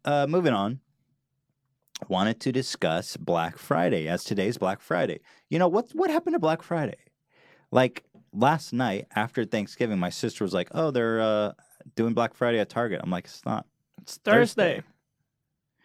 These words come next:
Speaker 1: It's like people can't even get a break from having dinner with their family. It used to be
Speaker 2: <laughs>
Speaker 1: that these stores had the courtesy to wait till the next day. But now, the pandemonium,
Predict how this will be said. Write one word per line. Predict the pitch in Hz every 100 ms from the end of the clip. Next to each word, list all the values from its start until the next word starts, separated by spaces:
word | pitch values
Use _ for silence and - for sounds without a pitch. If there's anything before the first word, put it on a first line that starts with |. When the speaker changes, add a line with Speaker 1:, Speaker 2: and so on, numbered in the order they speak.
| _ _
Speaker 1:
It's | 117 170
like | 156
people | 196 190 190
can't | - 170 175 175
even | 160 135
get | 127 139
a | 127
break | 101 117 127 104 - _ _ _
from | - 131 120 110 _ _
having | 135 127 127 107
dinner | 117 113 113
with | 104 -
their | 92
family. | - 98 92 76 - - - -
It | 139
used | 156 214 190
to | 180
be | - 131 127 160
Speaker 2:
<laughs> | -
Speaker 1:
that | 127 143
these | 135
stores | - 139 127
had | 131 117
the | 110
courtesy | - 196 185 - 123 113 - -
to | 147
wait | 127 127
till | 127
the | 117
next | 107 101 - 90
day. | 92 73 - _ _ _ _ _
But | 131 127
now, | 147 185 156 127 151 - _ _ _ _ - _ _ _ _ _ - - _ _ -
the | 139
pandemonium, | - 170 175 170 156 135 123 101 90 120